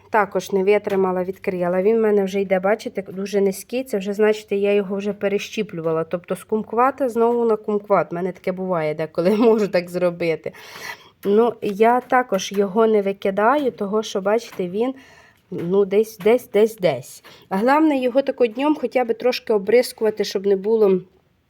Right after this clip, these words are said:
для нього жари такої. Оце, напевне, також кумкват. Бачите, відкрила його і зразу збоку вже от пускає приріст. Так, оце в нас, е, що це у мене таке?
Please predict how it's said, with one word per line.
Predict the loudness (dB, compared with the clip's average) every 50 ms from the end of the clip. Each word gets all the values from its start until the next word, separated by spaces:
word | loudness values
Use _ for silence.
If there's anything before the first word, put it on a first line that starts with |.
| _ _ _ _ _ _ _ _ _ _ _ _ -20 -20 -20 -20 -20 -20 -20 _ _ _ _ _
для | -10 -6 -2 0 2
нього | 4 6 6 4 4 2 2 2 2 2
жари | 2 2 2 2 2 2 2
такої. | 0 -4 -4 -2 0 0
Оце, | 0 -2 -2 -2 -2
напевне, | 0 -2 0 0 0 2 2 2 0
також | 0 0 -2 -2 -2 -4 -8 -10 -10
кумкват. | -10 -10 -10 -8 -8 -8 -6 -6 -6 -6 -6 -10 -16 -20 -20 -20 -20 -10 _
Бачите, | 0 0 0 2 -2 -4 -4 -4 -6 -6
відкрила | -6 -8 -10 -8 -4 -2 0 0 2 2 2 2 0
його | 0 0 -2 -2 -2 -2 -4 -4 -6
і | -8 -8 -6
зразу | -6 -4 -2 -2 -2 -2 -4 -8 -10
збоку | -10 -8 -6 -6 -6 -6 -6 -8 -10
вже | -8 -6 -4 -4 -2
от | -4 -4 -8 -10
пускає | -12 -16 -16 -16 -10 -6 -2 -2 0 0 -2 -4 -6 -8 -14 -20 -20 -20 -20 -20 -20 _ _ _ _
приріст. | -6 -4 -2 -2 -2 -2 -4 -8 -12 -16 -20 -20 -20 -20 -20 -20 _ _ _ _ _ _ _ _ _ _ _ _ _ _ _ _ _ _ _ _ _ _ _ _ _ _ _ _ _ _ _
Так, | -12 -10 -10 -10 -12 -14 -14 -14
оце | -14 -14 -8 -4 -2 -2
в | -2
нас, | -2 -2 -2 -4 -4 -6 -10 -16 -20 -16 -12 -8
е, | -6 -6 -6 -6 -8 -10 -14 -16 -18 -20 -20 -20
що | -18 -16 -16 -18
це | -12 -8 -8
у | -6
мене | -4 -4 -4 -4 -6
таке? | -6 -8 -10 -8 -4 -2 -2 -2